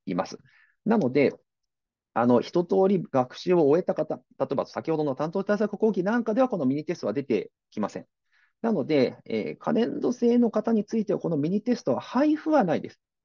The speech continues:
配布はないんですけど、ただ同じ内容はその確認問題演習の冊子の中に入っているので、まあ、なくてもいいかなということで、えー、まあ、一年目の方だけにこう配っていると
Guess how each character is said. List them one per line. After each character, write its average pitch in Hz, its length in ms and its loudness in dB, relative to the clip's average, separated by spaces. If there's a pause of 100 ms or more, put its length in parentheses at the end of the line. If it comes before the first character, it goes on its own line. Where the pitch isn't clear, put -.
(180)
配 214 200 2
布 226 100 -2
は 240 80 4
な 226 120 2
い 247 60 2
ん 233 40 2
で 151 100 -2
す - 80 -18
け 120 100 -8
ど、 131 140 0
た 165 120 -4
だ - 140 2
同 156 180 0
じ 285 120 0
内 269 220 2
容 254 140 0
は 269 140 0
そ - 80 -8
の 101 60 -8
確 - 220 -12
認 185 100 -6
問 190 160 -2
題 190 140 2
演 196 60 2
習 - 120 -6
の - 60 -4
冊 - 160 -8
子 - 40 -4
の 262 80 2
中 160 160 -2
に - 60 -4
入 247 200 0
っ - 40 0
て - 240 -14
い - 120 -2
る 190 120 4
の 165 160 -2
で、 117 320 2 (920)
ま - 160 4
あ、 - 120 -2 (180)
な 240 260 4
く - 120 -14
て 320 140 2
も 180 160 6
い 101 140 0
い 170 60 -6
か 120 140 2
な 127 120 0
と - 280 -6 (220)
い 170 100 -2
う 196 180 2
こ 196 140 -4
と 196 160 2
で、 151 360 0 (100)
え - 480 -10
ー、 - 40 -4
ま 208 40 2
あ、 - 40 -2
一 190 180 0
年 226 200 6
目 240 120 8
の 233 120 6
方 196 280 2
だ 185 140 2
け 226 180 0
に 254 160 0
こ 147 200 0
う 127 120 -2
配 131 140 2
っ - 100 -20
て 90 100 -4
い 92 80 -4
る 151 100 -6
と - 260 -2